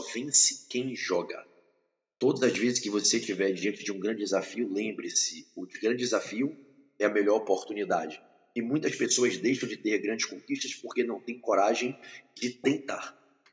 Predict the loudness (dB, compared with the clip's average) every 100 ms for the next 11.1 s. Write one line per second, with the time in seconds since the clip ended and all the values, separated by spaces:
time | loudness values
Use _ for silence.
0 | _ -6 -4 0 2 2 0 -2 0 4
1 | 4 4 2 2 4 4 2 0 0 -2
2 | -8 -8 -8 -8 -6 -4 -4 -4 -2 0
3 | 2 2 2 0 -2 2 4 4 4 4
4 | 2 0 -2 -2 -2 -2 -8 -10 -14 -12
5 | -12 -12 -14 _ _ -20 -20 -2 0 4
6 | 6 6 6 4 4 4 4 2 -2 0
7 | 0 0 2 4 4 4 2 0 0 0
8 | 4 2 4 2 2 -2 -6 -4 -2 -2
9 | -2 2 2 0 -2 -4 -2 -4 -4 -2
10 | -2 -2 0 2 2 2 2 2 0 0
11 | -2